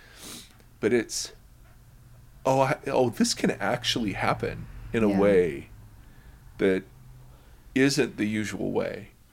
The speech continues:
Speaker 1: And, um, you know, how, how, how do you ever say thank you enough?
Speaker 2: Mm.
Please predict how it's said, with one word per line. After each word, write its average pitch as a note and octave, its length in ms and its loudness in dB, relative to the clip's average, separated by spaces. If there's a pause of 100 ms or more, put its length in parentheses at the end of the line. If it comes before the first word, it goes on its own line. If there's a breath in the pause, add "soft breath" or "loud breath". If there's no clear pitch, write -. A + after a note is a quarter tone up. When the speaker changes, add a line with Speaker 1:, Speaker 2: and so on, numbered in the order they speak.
(760 soft breath)
Speaker 1:
And, F#2+ 760 0 (120)
um, F2+ 560 -4 (560)
you F3+ 100 -2
know, A#2 160 -2
how, - 280 0
how, C3 540 0 (1400)
how C3 160 2
do C3+ 100 -2
you B2+ 100 0
ever C3 240 -2
say A#2 180 -4
thank A#2 360 -12
you - 100 -12
enough? - 520 -14 (440)
Speaker 2:
Mm. G#3 480 -10